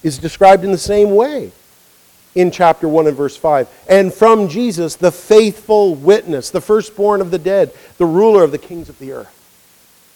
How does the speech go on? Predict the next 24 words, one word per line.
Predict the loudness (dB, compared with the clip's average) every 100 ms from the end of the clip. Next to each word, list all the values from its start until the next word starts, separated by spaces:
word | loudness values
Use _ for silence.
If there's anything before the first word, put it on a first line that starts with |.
| _ _ _ _ _ 0
Antipas | 2 2 -4 -6 -6
is | -10
commended | -12 -8 0 2 2 -4
because | -6 -8
he | -6 -6
is | -6 -6
like | 0 2 0 -4
Jesus. | -6 -6 -6 -12 -16 _ -2
He | 0 2 0 -4
is | -2
a | -2
faithful | -4 -8 -6 -6 -4
witness. | -4 -4 -10
It | -14
cost | -10 -10 -10 _
Jesus | -10 -8 -8 -14 _ _
his | -10 -8
life | -2 2 2 -2 -14 _ _ _ _ _ _ _ _ _ _ _ _ _ _ _ _ _ _ _ _
to | -2
bear | 2 4 2
witness | 2 0 0 -6 -8 -20 _
to |
God's | -8 0 4 4 2 -2
salvation. | -12 -12 -12 -10 -12 -12 -20